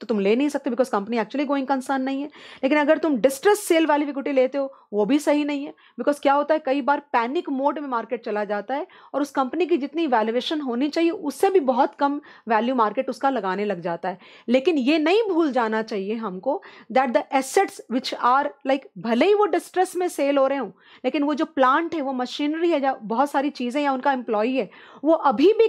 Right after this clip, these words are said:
कैपेबल है कैश फ्लो जनरेट करने का। So इतनी नीचे भी उसकी वैल्यूएशन नहीं होनी चाहिए। So it is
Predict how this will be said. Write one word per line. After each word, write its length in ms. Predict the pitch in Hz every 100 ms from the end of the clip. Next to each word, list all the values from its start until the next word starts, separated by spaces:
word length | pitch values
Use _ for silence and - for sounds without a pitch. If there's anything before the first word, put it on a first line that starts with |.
| 453
कैपेबल 540 | 294 277 339 392 392 359
है 100 | 370
कैश 360 | 381 285 277 -
फ्लो 140 | 330
जनरेट 460 | 302 269 226 247 302
करने 340 | - 208 214 226
का। 180 | 185 160 - - -
So 100 | 330 -
इतनी 280 | 302 370 415
नीचे 260 | 359 -
भी 80 | 320
उसकी 200 | 285 -
वैल्यूएशन 460 | 240 226 247 359 285
नहीं 240 | 220 247
होनी 240 | 240 190 208
चाहिए। 340 | 214 226 311 - -
So 180 | - 294
it 100 |
is 80 | 320